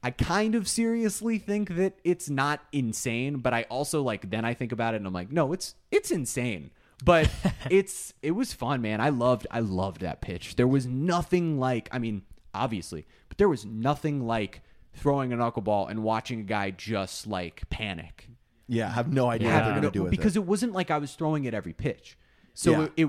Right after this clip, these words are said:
Speaker 1: really was, especially late, like, late in high school, I would throw a one hundred pitch game, you know, in seven innings or whatever. Say I threw, you know, yeah, say I threw a hundred pitches in a, in a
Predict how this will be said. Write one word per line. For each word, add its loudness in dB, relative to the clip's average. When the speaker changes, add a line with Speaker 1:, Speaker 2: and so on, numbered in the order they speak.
Speaker 1:
really 2
was, 2
especially -4
late, -4
like, -4
late 0
in -4
high -2
school, -6
I 6
would 2
throw 2
a 0
one 0
hundred 0
pitch 0
game, -8
you 2
know, 0
in -2
seven -2
innings -4
or -8
whatever. -6
Say 2
I 2
threw, 2
you 0
know, 0
yeah, 2
say 2
I 0
threw 4
a 6
hundred 4
pitches 0
in 0
a, 0
in 0
a -2